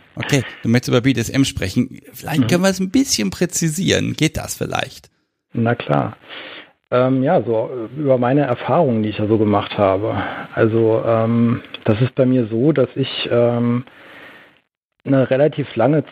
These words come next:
Speaker 2: Zeit hatte, in der ich das nicht verfolgt hatte, weil ich irgendwie das Gefühl hatte, es ist alles kompliziert und, äh, das irgendwie hinzukriegen in einer Beziehung, ähm, mit dem B D S M zusammen, hm, weiß nicht, ist nicht so einfach.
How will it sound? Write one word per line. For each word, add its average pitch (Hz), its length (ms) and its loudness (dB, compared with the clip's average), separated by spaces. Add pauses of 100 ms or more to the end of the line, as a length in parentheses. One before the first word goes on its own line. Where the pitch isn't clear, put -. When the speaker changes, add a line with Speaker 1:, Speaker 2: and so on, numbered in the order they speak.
Speaker 2:
Zeit 123 300 0
hatte, 160 240 0
in 131 160 2
der 123 160 2
ich 127 120 -2
das 127 200 -2
nicht - 380 2
verfolgt 120 560 0
hatte, 165 320 2
weil 110 140 2
ich - 220 -6
irgendwie 117 320 2
das 113 200 2
Gefühl 131 360 0
hatte, 127 200 2
es 107 100 -2
ist 117 120 -8
alles 120 240 4
kompliziert 143 920 0
und, 110 320 -4
äh, 110 200 4
das 113 200 2
irgendwie 113 260 4
hinzukriegen 123 680 2
in 113 100 0
einer 110 100 0
Beziehung, 120 720 0 (720)
ähm, 117 640 2
mit 117 120 0
dem 113 120 2
B 123 60 4
D 120 80 2
S 120 160 2
M 131 240 2
zusammen, 123 1300 0 (680)
hm, - 100 -12
weiß 120 260 2
nicht, 120 160 0
ist - 120 -10
nicht 139 160 2
so 107 80 2
einfach. 180 500 0